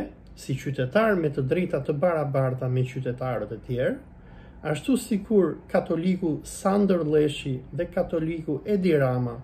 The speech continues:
dhe evangjelisti Erion Veliaj apo Toni Gogu kanë të drejtë që t'i hypin mbi kokë shqiptarëve, t'i sundojnë dhe t'i dhunojnë,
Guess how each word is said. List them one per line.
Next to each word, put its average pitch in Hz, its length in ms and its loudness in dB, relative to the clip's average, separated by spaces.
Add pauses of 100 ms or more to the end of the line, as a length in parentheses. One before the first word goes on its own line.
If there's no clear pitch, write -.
(300)
dhe 185 220 4
evangjelisti 175 1040 2
Erion 180 420 4
Veliaj 127 580 0
apo 170 260 0
Toni 180 320 0
Gogu 147 500 2 (400)
kanë 202 280 4
të 190 120 2
drejtë 170 400 0
që 190 160 0
t'i 185 160 0
hypin 214 460 4
mbi 185 240 2
kokë - 360 4
shqiptarëve, 123 720 0 (360)
t'i 226 160 0
sundojnë 139 600 2
dhe 226 120 4
t'i 220 160 0
dhunojnë, 147 500 0